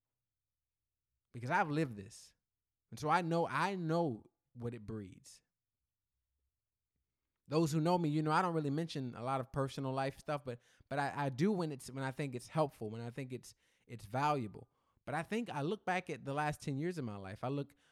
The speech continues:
back at being able to buy not one home, but two homes, getting ready to buy the third. I, I look at looking, I look at the ability to look at a, a bank account that has six figures sitting in it, you, you know, and we're not,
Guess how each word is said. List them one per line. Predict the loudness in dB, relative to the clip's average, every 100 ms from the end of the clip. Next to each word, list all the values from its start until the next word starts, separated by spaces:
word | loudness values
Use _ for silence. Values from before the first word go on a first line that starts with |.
| _
back | -4 -4 -4
at | -8 -12 _
being | -4 -2
able | -2 -2
to | -2
buy | -2 -2 -2 -6 -10
not | -4 -2
one | -2 -2
home, | 0 -2 -4
but | -8
two | -6 -4 -2
homes, | -2 -6 -10
getting | -10 -6
ready | -6
to | 0
buy | 4
the | 2
third. | 2 2 2 2 -2 -12 _ _
I, | -6 -4
I | -2
look | -2 -2
at | -4 -4 _ _ _ _ _ -18 -10
looking, | -4 -4 -4 0
I | 0
look | 0
at | 0
the | 0
ability | 2 2 2 0
to | -2
look | -2
at | -2 -2
a, | -2
a | -6
bank | 0 0 0
account | -6 -6 -10 -10 -18 _ -6
that | -4
has | -2 -4 -6 -12
six | -2 -2 -2
figures | 0 0 0 -4
sitting | -6 -8 -6
in | -6
it, | -8 -14 _ _ _ _ _ _ _ _ _ _ _ _ _
you, | -6 -6 -4
you | -6
know, | -4 -4
and | -4 -2
we're | 0 0
not, | 0 0